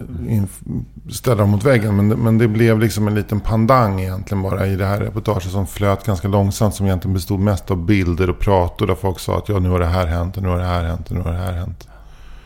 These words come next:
Så här, ehm, ja. Ja, men det, men, eh, men den där typen av journalistik, det, den är jävligt, jag vet inte, den är,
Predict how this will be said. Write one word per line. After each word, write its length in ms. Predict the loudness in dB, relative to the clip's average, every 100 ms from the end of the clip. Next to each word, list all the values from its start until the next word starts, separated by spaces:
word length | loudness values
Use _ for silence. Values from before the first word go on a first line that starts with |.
| -20 -20 -20 -20 -16
Så 140 | -10
här, 80 | -10 -12 -8
ehm, 600 | -6 -4 -4 -6 -8 -8
ja. 200 | -4 -4 -6 -14 -14 -12 2
Ja, 100 | 6
men 120 | 8
det, 220 | 8 6 4
men, 260 | 6 8
eh, 240 | 8 6 4
men 220 | 4 6
den 120 | 6
där 120 | 6
typen 400 | 4 2 2 4
av 160 | 4 4
journalistik, 640 | 2 4 2 0 0 0 2
det, 320 | 2 2 0 -6 -14 -18 -16 -16 -16 -18 -16 -10
den 280 | 0 4
är 100 | 4 4
jävligt, 520 | 2 0 -4 -10 -8
jag 60 | -2
vet 100 | 0
inte, 180 | 0 0
den 60 |
är, 240 | 0 0